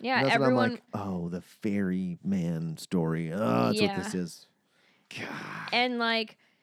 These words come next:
Speaker 1: so apparently once he, like, this is what my findings revealed. Once Jack was rescued from the Lorelei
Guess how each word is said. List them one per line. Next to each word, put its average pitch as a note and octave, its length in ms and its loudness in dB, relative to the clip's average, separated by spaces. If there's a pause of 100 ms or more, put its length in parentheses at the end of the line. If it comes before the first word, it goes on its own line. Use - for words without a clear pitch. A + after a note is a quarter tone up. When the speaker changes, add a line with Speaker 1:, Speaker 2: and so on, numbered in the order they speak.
Speaker 1:
so C#4 240 2
apparently B3 600 -2
once A3+ 680 -4 (500)
he, A3 580 -4 (120)
like, G3+ 280 -4 (160)
this A3 220 -6
is A3 100 -8
what G3+ 180 -6
my G#3 140 -6
findings G#3+ 560 -8
revealed. G3+ 380 -8 (400)
Once A#3 840 2 (140)
Jack A3+ 380 6
was G#3+ 180 2
rescued A3 420 4
from A#3 140 2
the A3 80 4
Lorelei G#3 720 4